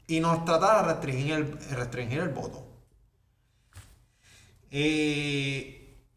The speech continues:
Corillo, esto lo que ha causado es que las compañías privadas, pues obviamente, no todas, hay unas que pues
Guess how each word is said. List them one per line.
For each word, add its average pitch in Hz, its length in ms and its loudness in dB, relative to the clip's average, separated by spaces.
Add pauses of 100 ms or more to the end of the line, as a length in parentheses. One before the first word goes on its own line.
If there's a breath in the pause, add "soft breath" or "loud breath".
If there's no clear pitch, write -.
(100)
Corillo, 208 400 2 (360)
esto 196 260 0
lo 214 100 4
que 214 60 4
ha 220 60 6
causado 220 320 2
es 254 80 2
que 190 80 0
las 165 100 0
compañías 143 480 -2
privadas, 202 460 2
pues 135 140 0
obviamente, 143 400 -2
no 139 180 0
todas, 131 500 -2 (300)
hay 110 100 -10
unas 117 180 -4
que 117 200 -2
pues 107 220 -6